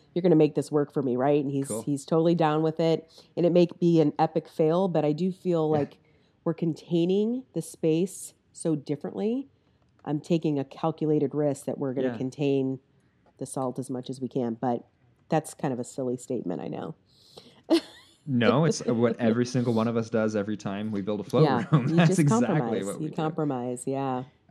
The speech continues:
Speaker 2: Oh, yeah.
Speaker 1: Yeah. I'm more
Speaker 2: And, and you just
Speaker 1: concerned
Speaker 2: take
Speaker 1: with
Speaker 2: what you
Speaker 1: the
Speaker 2: know. Sorry?
Speaker 1: Yeah. I said I'm more concerned with the, um, the Aphelion tank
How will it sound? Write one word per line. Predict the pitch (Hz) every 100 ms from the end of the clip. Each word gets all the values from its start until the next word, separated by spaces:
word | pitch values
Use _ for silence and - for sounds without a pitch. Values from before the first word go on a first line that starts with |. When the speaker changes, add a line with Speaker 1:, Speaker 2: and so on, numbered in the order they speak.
| -
Speaker 2:
Oh, | 147 98
yeah. | 90 143
Speaker 1:
Yeah. | 139 127 - - - -
I'm | 170
more | 170 214 302
Speaker 2:
And, |
and | 254
you | 202
just | 131
Speaker 1:
concerned | 170 165
Speaker 2:
take | 156 151
Speaker 1:
with |
Speaker 2:
what | 135
you | 123
Speaker 1:
the | 160
Speaker 2:
know. | 143 101 107 - _ _ _ _ _ _ _ _ _ _ _ _ _ _ _
Sorry? | - 117 117 - -
Speaker 1:
Yeah. | 156 127 _ _ _ - -
I |
said | 185 175
I'm | 170
more | 170 196
concerned | 196 170 - 160 151
with | 151 147 -
the, | 147 127
um, | 139 135 127 127 - _ - _ _ _ _ _ _ _ _
the | 180
Aphelion | 156 - 226 247 202 147
tank | 143 160 147 131 208 -